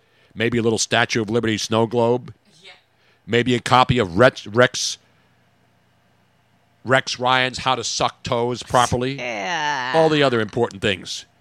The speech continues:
Speaker 1: Copy of Broadway Joe, The Glory Days with the New York Football Jets. And maybe a little miniature Joe Namath snow, uh, uh, mink coat.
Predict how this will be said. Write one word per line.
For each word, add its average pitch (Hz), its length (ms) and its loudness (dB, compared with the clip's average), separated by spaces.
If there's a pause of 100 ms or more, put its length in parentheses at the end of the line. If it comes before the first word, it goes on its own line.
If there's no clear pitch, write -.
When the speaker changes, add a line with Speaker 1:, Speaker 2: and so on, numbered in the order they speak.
(460)
Speaker 1:
Copy 127 400 2
of 104 260 0
Broadway 123 480 4
Joe, 120 520 4 (180)
The 110 100 -6
Glory 127 360 2
Days 123 440 0
with 101 140 -6
the 95 80 -4
New 110 160 -2
York 117 360 0
Football 120 460 0
Jets. - 560 -4 (1040)
And 104 140 -6
maybe 117 200 -2
a 113 40 0
little 113 160 2
miniature 117 580 0
Joe 120 320 2
Namath 113 380 -2
snow, 110 540 0
uh, 92 300 0 (200)
uh, 82 80 -14 (180)
mink 120 380 -6
coat. 123 440 -4